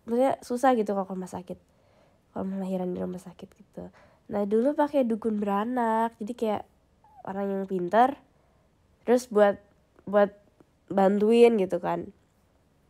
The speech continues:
Terus, terus katanya ada kata-kata yang kalau jemput dukun beranak tuh jangan di tengah jalan, kayak jemputnya di rumah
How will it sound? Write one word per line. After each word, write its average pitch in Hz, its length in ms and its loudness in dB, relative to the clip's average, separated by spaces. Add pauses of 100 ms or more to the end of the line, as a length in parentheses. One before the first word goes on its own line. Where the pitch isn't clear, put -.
(400)
Terus, 254 400 -4 (960)
terus 269 160 -2
katanya 226 800 2
ada 190 460 2 (1000)
kata-kata 208 560 -4
yang 262 240 0 (500)
kalau 226 160 4
jemput 208 400 -2
dukun 196 240 -2
beranak 175 400 -8
tuh 285 80 -2
jangan 220 240 0
di 196 80 -2
tengah 196 240 -6
jalan, 240 800 -6
kayak 190 160 -6
jemputnya 185 400 -8
di 226 160 -2
rumah 208 320 -4